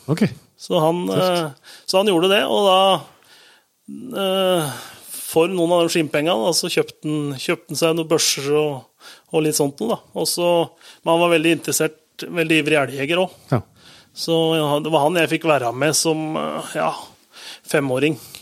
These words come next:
Speaker 1: Ja.
Speaker 2: tenker jeg fikk være med han, og sitte på post, da. Og han var, han var en sånn en ordentlig postjeger. Det var, eh,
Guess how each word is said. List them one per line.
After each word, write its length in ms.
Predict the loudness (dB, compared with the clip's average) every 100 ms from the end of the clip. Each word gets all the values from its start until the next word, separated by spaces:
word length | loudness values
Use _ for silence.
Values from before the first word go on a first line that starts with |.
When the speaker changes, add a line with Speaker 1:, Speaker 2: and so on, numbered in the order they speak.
| -20 _
Speaker 1:
Ja. 120 | 0 0
Speaker 2:
tenker 320 | -2 0 0
jeg 80 | 0 -2
fikk 180 | -2
være 220 | -2 -2 0
med 160 | -2
han, 60 | -4 -12 _ -4
og 100 | -2
sitte 220 | -2 -4
på 80 | -2
post, 300 | -2 -2 -4
da. 80 | -8 _ _ _ _ _ _ _ _ _ _ -16 -12 -12 -14 -16
Og 100 | -6
han 220 | 0 2 4
var, 240 | 4 2 -2
han 220 | -2 2
var 180 | 2 2
en 80 | 0
sånn 200 | -2 -4
en 140 | -8 -10 _ _ -20 _ _ _ _ _ -6
ordentlig 420 | -4 -4 -2 -2
postjeger. 480 | 0 0 0 0 -2 -4
Det 180 | -2 2
var, 240 | 2 2
eh, 160 | 0